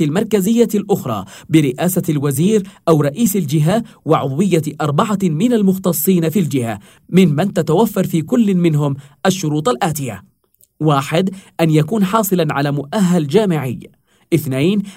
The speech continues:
أن يكون لديه خبرة عملية لا تقل عن خمس سنوات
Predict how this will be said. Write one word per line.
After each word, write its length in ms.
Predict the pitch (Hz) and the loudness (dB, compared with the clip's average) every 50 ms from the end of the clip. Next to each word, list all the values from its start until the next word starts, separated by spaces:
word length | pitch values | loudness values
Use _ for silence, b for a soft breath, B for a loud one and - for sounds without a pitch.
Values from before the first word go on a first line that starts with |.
| B B - | B B 0
أن 100 | 151 151 | 2 4
يكون 360 | 156 151 143 151 190 185 156 | 4 4 4 2 0 2 2
لديه 360 | 156 139 135 156 160 151 143 | 2 0 0 0 0 0 -2
خبرة 340 | 147 - 180 156 139 143 147 | 0 0 0 0 2 0 -2
عملية 720 | 139 117 127 147 147 143 143 170 156 131 143 165 214 233 226 B B B B | -2 0 0 -2 0 0 0 0 0 0 0 0 0 0 -2 B B B B
لا 180 | 156 156 151 | 0 0 0
تقل 420 | 151 151 135 131 - 160 180 196 175 | 0 -2 -4 -4 -2 -2 -2 -2 -2
عن 180 | - 135 120 | -2 -4 -6
خمس 280 | 123 - 160 160 156 160 | -4 -4 -4 -2 -2 -2
سنوات 640 | 147 151 160 147 147 139 131 156 190 214 220 214 | -2 -2 -2 -2 -2 0 0 0 0 0 -2 -4